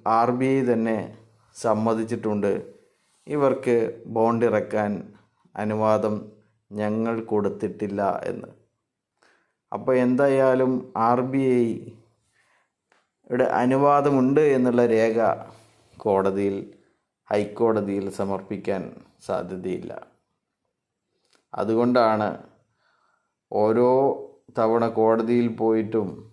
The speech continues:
ഞങ്ങൾക്ക് കാറ് വേണം, ഞങ്ങൾക്ക് പേഴ്സണൽ അക്കൗണ്ട് ഓപ്പൺ ആക്കി തരണം, ഞങ്ങളുടെ അസറ്റും ലയബിലിറ്റിയും കണക്കാക്കണം, അതിനുവേണ്ടി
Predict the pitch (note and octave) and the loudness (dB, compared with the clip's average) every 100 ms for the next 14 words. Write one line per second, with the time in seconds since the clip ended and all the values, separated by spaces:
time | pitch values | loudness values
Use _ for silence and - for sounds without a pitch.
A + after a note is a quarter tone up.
0 | _ _ _ _ _ _ - G#2 G#2 G#2+ | _ _ _ _ _ _ -10 -6 -4 -2
1 | A2 G#2 G#2+ G#2+ G#2+ - _ _ _ _ | -2 -2 -2 -2 -6 -14 _ _ _ _
2 | _ _ _ _ - G2+ G#2 A2 A2+ G#2+ | _ _ _ _ 0 2 4 2 2 2
3 | G2+ G2+ - - - _ _ _ _ _ | 0 -4 -6 -16 -20 _ _ _ _ _
4 | - G#2+ G#2+ A2+ G#2+ G#2 G2+ G2+ - - | -10 -8 -4 -2 -4 -2 -2 -2 -6 -20
5 | _ _ _ _ G#2+ A2 A2 A2 A2+ G#2+ | _ _ _ _ 0 0 0 -2 -2 -2
6 | G#2+ G#2+ G#2+ G#2 F#2+ G#2+ A2+ G#2+ G2+ G2 | 0 -2 0 0 0 0 0 0 -2 -4
7 | G2+ G2 G2 G2 - _ _ _ _ _ | -4 -2 -4 -6 -14 _ _ _ _ _
8 | _ _ - G#2+ G#2+ A2 A#2+ A2+ A2 A#2 | _ _ -10 -4 -2 0 2 2 0 -2
9 | - - - _ - G2+ G#2+ A#2+ A2+ - | -6 -18 -20 _ -4 -4 -2 -4 -4 -6
10 | B2+ B2 A2 G#2+ A#2 B2 A#2 A2+ A#2 A2+ | -2 0 0 0 2 0 0 -4 -4 -2
11 | A2 A2 - - _ _ - G#2+ G#2 G#2+ | -4 -10 -16 -20 _ _ -6 -2 -2 -2
12 | A#2 A2+ - G#2+ G#2 F#2 - _ _ _ | 0 0 2 -2 -2 -6 -12 _ _ _
13 | _ _ _ _ _ _ _ _ _ - | _ _ _ _ _ _ _ _ _ -2
14 | G#2 A2+ B2 C3 B2 A#2+ A#2+ | 0 2 2 2 2 2 2